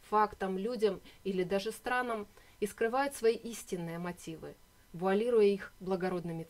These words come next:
целями и высказываниями? Данную тему я хотела бы закончить цитатой известного христианского проповедника Вильгельма Буша: «Ни одна вещь не выглядит так,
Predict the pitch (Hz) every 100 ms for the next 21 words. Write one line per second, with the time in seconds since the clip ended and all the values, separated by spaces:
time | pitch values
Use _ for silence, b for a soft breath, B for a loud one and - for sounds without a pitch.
0 | - 196 208 196 180 - - 196 196 -
1 | 165 - - - - 214 - - - -
2 | - - b b b b - 185 220 240
3 | 240 302 294 226 208 220 - 262 233 214
4 | 214 233 277 262 226 - 226 262 262 226
5 | 202 208 202 254 - 220 208 214 - 208
6 | 202 - 196 190 196 196 202 226 214 202
7 | 208 202 185 202 202 202 180 160 - -
8 | - - - - - - B B B B
9 | - 202 220 214 254 285 214 180 - -
10 | 185 185 190 185 185 180 202 - 240 247